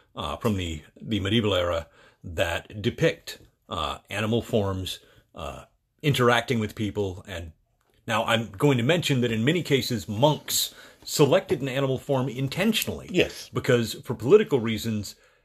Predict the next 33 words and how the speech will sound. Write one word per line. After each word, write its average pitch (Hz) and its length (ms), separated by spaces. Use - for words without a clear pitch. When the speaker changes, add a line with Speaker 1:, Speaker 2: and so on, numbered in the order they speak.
Speaker 1:
if 151 220
you 127 400
indicated 156 720
that 135 100
a 117 140
particular 131 520
person 160 420
that 135 160
could 113 120
in 117 120
any 151 180
way 131 240
be 120 180
compared 113 880
to 117 180
anyone 110 380
with 101 140
any 110 120
kind 104 220
of 95 80
authority 95 600
was 107 160
doing 156 300
this, 82 280
uh, - 200
you 170 540
would 139 140
be 139 100
the 120 120
one 98 340
getting 95 420
very 120 540
hot - 380